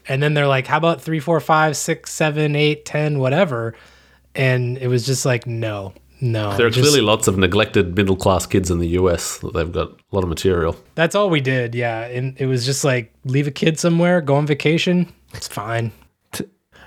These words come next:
Speaker 1: Ninety-two, so I was ten years old when, uh, when, uh, the second one came out.
Speaker 2: Now, see, that's when I was born.
Speaker 1: You were born in nineteen ninety-two.
Speaker 3: Jeez.
Speaker 2: Yes.
Speaker 3: Jeez, I was in, I was in year ten at high school.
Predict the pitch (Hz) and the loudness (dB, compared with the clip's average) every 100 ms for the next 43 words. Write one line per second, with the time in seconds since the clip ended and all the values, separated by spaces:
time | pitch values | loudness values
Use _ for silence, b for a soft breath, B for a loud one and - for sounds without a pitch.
0 | - 143 185 208 190 - 202 196 165 - | 0 2 2 2 0 0 0 2 2 2
1 | 139 143 143 135 - 147 143 135 123 127 | 2 2 2 0 -2 -2 0 -2 -2 -2
2 | 123 110 113 110 113 113 107 101 101 - | -2 -4 -6 -6 -6 -8 -8 -8 -10 -2
3 | 123 110 110 107 98 104 107 113 107 101 | 0 0 -2 -4 -4 -2 0 0 0 -4
4 | 104 104 107 104 104 - b - 104 110 | -4 -4 -4 -4 -8 -12 b -2 2 2
5 | 113 113 104 92 85 98 82 65 - _ | 2 2 4 4 2 0 0 -4 -14 _
6 | _ _ _ _ _ - 147 170 - - | _ _ _ _ _ -6 -2 -2 -4 -2
7 | 175 190 160 139 147 - 151 139 131 117 | 0 2 2 2 0 0 0 2 0 -2
8 | 156 110 98 _ - 156 127 - - - | -2 -2 -4 _ -2 -2 0 -6 -6 -10
9 | - - 92 80 - - 165 143 147 135 | -20 -4 0 0 -2 -6 -2 2 2 4
10 | 127 - 147 147 131 117 - - 135 120 | 2 2 2 4 4 2 0 0 2 2
11 | - 104 123 - 98 82 | 2 0 0 0 -2 -2